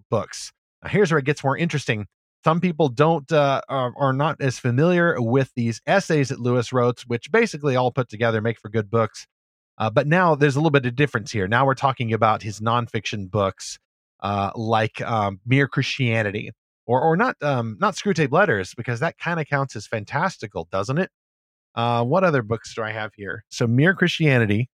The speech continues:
uh, which is actually a collection of, uh, radio, um, broadcasts that were put together. The Problem of Pain, uh, The Abolition of Man. Zach, you've quoted a lot from The Abolition of Man. Hey, Zach, let's start there. Um, we haven't had, we, we haven't had an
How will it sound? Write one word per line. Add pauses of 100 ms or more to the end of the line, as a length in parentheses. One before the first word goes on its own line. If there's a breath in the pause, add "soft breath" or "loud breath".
(120)
uh,
which
is
actually
a
collection
of,
uh,
radio, (260)
um,
broadcasts
that
were (140)
put
together.
The
Problem
of (100)
Pain, (800)
uh,
The
Abolition
of
Man.
Zach,
you've
quoted
a
lot
from
The
Abolition
of
Man.
Hey,
Zach,
let's
start
there.
Um,
we
haven't
had,
we,
we
haven't
had
an